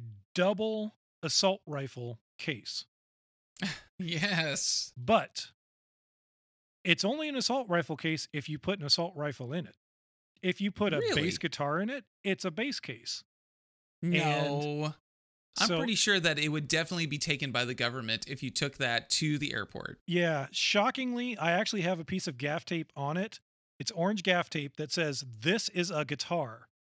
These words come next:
Speaker 1: in very big,
Speaker 2: <laughs>
Speaker 1: bold letters, because I get asked every single time I go to check that on a plane. "Is that a, is it, is that a, is that a firearm, sir?" "Nope,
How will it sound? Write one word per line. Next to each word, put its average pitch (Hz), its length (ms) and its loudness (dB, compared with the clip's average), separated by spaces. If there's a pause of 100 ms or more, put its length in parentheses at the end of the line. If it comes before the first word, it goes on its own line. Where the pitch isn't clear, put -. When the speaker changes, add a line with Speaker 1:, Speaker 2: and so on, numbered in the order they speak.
(300)
Speaker 1:
in 143 140 0
very 214 460 4 (120)
big, 185 400 6
Speaker 2:
<laughs> 240 60 2
Speaker 1:
bold 165 340 6
letters, 147 540 0
because 170 420 4
I 160 120 6
get 185 240 2
asked 151 420 2 (220)
every 220 420 6
single 214 320 2
time 135 500 2 (380)
I 147 140 6
go 170 160 6
to 160 80 4
check 175 280 6
that 170 260 4
on 156 220 2
a 151 60 4
plane. 147 400 2 (160)
"Is 147 120 4
that 180 140 12
a, 190 200 -2
is 160 140 2
it, 175 120 -2 (140)
is 151 140 -2
that 156 120 4
a, 139 140 2
is 151 140 -2
that 151 100 4
a 147 40 2
firearm, 151 400 4
sir?" 151 280 2 (520)
"Nope, 202 220 4